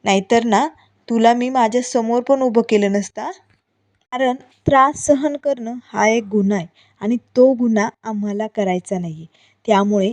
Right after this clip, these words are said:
माझ्या नाना आणि जीजीला त्रास देणे बंद कर काकू." तेव्हा लगेच शशिकला म्हणू लागते, "तू मला धमकावते, धमकी देते मला?" तेव्हा मंजिरी म्हणू लागते, "धमकी नाही, थोडक्यात फुकटचा सल्ला समज,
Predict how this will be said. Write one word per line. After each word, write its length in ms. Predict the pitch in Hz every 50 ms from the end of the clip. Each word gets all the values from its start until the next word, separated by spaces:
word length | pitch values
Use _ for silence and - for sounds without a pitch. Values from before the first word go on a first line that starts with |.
| - _ -
माझ्या 480 | 220 214 214 208 208 214 202 233 254 269
नाना 460 | 269 254 240 226 220 220 240 240 254 - _ _
आणि 260 | - 226 214 214 233 214
जीजीला 420 | 196 - 214 190 190 202 202 214 -
त्रास 420 | - _ - 233 220 202 208 208 208
देणे 200 | - 202 196 240
बंद 420 | 254 214 196 208 208 208 202 202 208
कर 240 | 202 196 202 196 190
काकू." 360 | - 202 175 - - 160 151 - _ - - - - _ _ -
तेव्हा 200 | 185 160 175 180
लगेच 400 | 190 202 190 190 202 220 - -
शशिकला 480 | 247 220 - - - - 208 208 220
म्हणू 240 | 233 247 277 269 269
लागते, 300 | 262 233 202 190 _ _ _ - - _ _ _
"तू 60 | - 254
मला 280 | 240 233 220 240 294
धमकावते, 680 | 320 370 349 285 247 208 208 185 170 - - 180 240 285 - _ _ _ _ _
धमकी 380 | 220 233 233 220 226 226 - 320
देते 340 | 302 349 320 247 - 208 202
मला?" 280 | 190 185 180 208 247 262 _ _ _ _ _ _ -
तेव्हा 160 | 262 277 285
मंजिरी 440 | 294 285 269 254 233 208 240 226 262
म्हणू 200 | 262 254 254 254
लागते, 320 | 240 220 202 - - - -
"धमकी 440 | 208 214 262 277 294 311 311 - 370
नाही, 220 | 370 370 247 190 - _ _ _ _ _ _ _ _ _ -
थोडक्यात 400 | 262 254 254 247 - 269 269 277 277 _ -
फुकटचा 500 | 269 247 - 262 254 240 - - 269 277
सल्ला 480 | 262 - - 269 240 220 214 214 220
समज, 420 | 220 - 226 202 180 175 180 -